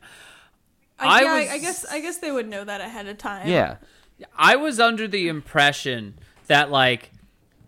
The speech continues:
Speaker 2: they had just kind of figured it out very recently,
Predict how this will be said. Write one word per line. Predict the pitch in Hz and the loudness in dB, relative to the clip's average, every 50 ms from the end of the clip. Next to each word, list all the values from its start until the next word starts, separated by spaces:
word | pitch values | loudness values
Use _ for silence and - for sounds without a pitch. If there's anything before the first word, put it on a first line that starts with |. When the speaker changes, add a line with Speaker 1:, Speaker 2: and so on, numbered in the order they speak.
| - - - | -20 -18 -8
Speaker 2:
they | 143 135 190 196 208 202 | 0 6 8 8 8 8
had | 196 170 135 | 6 4 0
just | - - 131 156 156 156 175 - - - - | -4 0 6 8 8 8 8 4 0 -8 -6
kind | - 180 190 185 180 175 | 0 2 4 4 4 2
of | 175 - | -2 -4
figured | - - 160 147 139 160 156 147 | 0 0 0 0 2 0 0 0
it | 147 135 | 0 2
out | 131 127 127 135 - - | 2 2 2 2 0 -2
very | - 123 139 131 131 127 127 | -2 0 2 2 2 0 -2
recently, | 120 113 117 117 117 117 - - 160 151 160 170 180 202 214 226 226 | -4 -6 -8 -10 -10 -8 -8 -8 -8 -8 -6 -6 -6 -6 -6 -8 -14